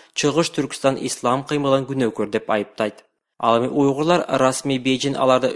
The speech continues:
жок жерден каралап жатат деп айтып келет. Айрым серепчилер дагы Кытай бийликтери уйгурларды басмырлоо саясатын актоо үчүн аша чаап, апыртып, маалыматты бурмалайт деген пикирде.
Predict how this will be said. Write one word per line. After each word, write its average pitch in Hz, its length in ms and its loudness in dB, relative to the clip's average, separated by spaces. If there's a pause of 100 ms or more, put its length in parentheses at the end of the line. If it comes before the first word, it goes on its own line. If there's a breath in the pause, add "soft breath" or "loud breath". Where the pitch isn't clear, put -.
(140)
жок 127 380 2
жерден 165 280 -2
каралап 131 420 -4
жатат - 320 -4
деп 120 200 -6
айтып - 300 -6
келет. 104 300 -4 (180)
Айрым 117 320 -2
серепчилер 139 480 -2
дагы 170 300 0
Кытай - 340 0
бийликтери 156 460 -2
уйгурларды 135 640 0
басмырлоо 139 760 0
саясатын 113 560 -2
актоо 123 460 -2
үчүн 196 240 -4 (220 loud breath)
аша 120 340 0
чаап, 120 540 -2
апыртып, 135 500 -4
маалыматты 143 720 -2
бурмалайт 139 560 0
деген 113 220 -2
пикирде. 110 500 -2